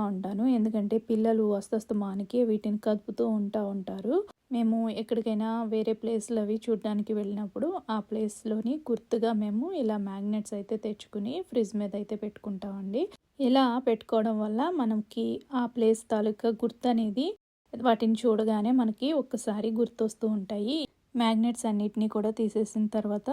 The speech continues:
సోప్ సొల్యూషన్ పెట్టుకుని ఇలా వైప్ చేసేసుకుంటున్నానండి. పనిలో పనిగా ఇంకా ఫ్రిడ్జ్ అంతా కూడా మొత్తము ఫ్రంట్ సైడ్ కూడా ఇలాగా వైప్ చేసేసుకుంటున్నాను. ఇక్కడ ఏంటంటే, ఈ ఫ్రంట్ సైడ్ ఈ మ్యాగ్నెట్స్ అనేవి అతుక్కోవండి, అందుకే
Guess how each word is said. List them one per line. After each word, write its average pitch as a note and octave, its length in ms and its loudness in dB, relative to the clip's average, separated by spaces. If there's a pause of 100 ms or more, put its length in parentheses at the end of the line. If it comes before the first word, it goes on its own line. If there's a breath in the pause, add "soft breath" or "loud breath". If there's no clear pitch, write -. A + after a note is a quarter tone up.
సోప్ A3 320 2
సొల్యూషన్ G#3 600 2
పెట్టుకుని G#3 540 -2 (600)
ఇలా A3 200 4
వైప్ G#3+ 320 -2
చేసేసుకుంటున్నానండి. G#3+ 1000 -2
పనిలో A3+ 320 2
పనిగా A3+ 380 -2
ఇంకా B3 280 -2 (520 loud breath)
ఫ్రిడ్జ్ A#3 220 6
అంతా G#3+ 320 4
కూడా G#3+ 280 2 (440)
మొత్తము G#3+ 460 0 (280)
ఫ్రంట్ G#3+ 320 -2
సైడ్ G#3 340 0
కూడా G#3+ 280 -2
ఇలాగా A3+ 380 2
వైప్ G#3+ 300 0
చేసేసుకుంటున్నాను. G#3 840 -2
ఇక్కడ C4+ 260 0
ఏంటంటే, A3+ 460 2 (120)
ఈ B3 200 0
ఫ్రంట్ A3+ 420 0
సైడ్ A3 340 2
ఈ C#4 80 0
మ్యాగ్నెట్స్ A3+ 560 0
అనేవి G#3+ 300 2
అతుక్కోవండి, A3 800 -4 (180)
అందుకే A#3+ 380 2